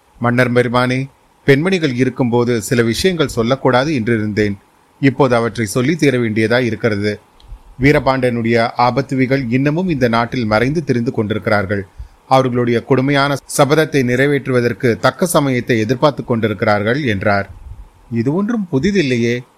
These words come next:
எனக்கு தெரிந்த செய்திதானே. பழுவேட்டரையர்கள் அந்த காரணத்தை கொண்டே எனக்கு இத்தனை பலமான பாதுகாப்பு ஏற்படுத்தியிருக்கிறார்கள் அல்லவா?" என்று சக்கரவர்த்தி ஏளன சிரிப்புடன் கூறினார்.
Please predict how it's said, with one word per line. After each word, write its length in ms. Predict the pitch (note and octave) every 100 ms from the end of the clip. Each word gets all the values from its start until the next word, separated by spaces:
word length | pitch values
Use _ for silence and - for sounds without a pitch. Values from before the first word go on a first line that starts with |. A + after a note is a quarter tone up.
| -
எனக்கு 340 | A#2 B2 B2 A#2
தெரிந்த 460 | B2 A#2 E3 A3 -
செய்திதானே. 600 | C3 B2 A2+ A2+ A#2 A#2+ _ _ _ -
பழுவேட்டரையர்கள் 800 | C3 D3+ D#3 C#3 C3+ C3 B2+ D#3
அந்த 280 | A#2+ B2 A#2+
காரணத்தை 480 | A#2+ C3+ D3+ D3
கொண்டே 340 | - C3+ C#3 F#3+
எனக்கு 540 | C#3 B2 B2 A2+ A2 -
இத்தனை 380 | B2+ - D#3+
பலமான 440 | B2+ B2 B2 C3+ D3
பாதுகாப்பு 540 | B2+ C3 C3 B2 B2
ஏற்படுத்தியிருக்கிறார்கள் 840 | A2+ A#2+ B2 A2 A2+ G2+ A#2 A2+ A2+
அல்லவா?" 460 | A2+ A2+ C3+ E3+ _ _ _ - - - -
என்று 440 | C3+ B2+ B2 G#2
சக்கரவர்த்தி 720 | - C#3 - E3+ D3+ A2+ A#2 A#2+
ஏளன 260 | D3 E3
சிரிப்புடன் 580 | D3 B2+ A2+ A#2 A2+ C#3
கூறினார். 520 | B2 G#2+ G#2+ G2+ G2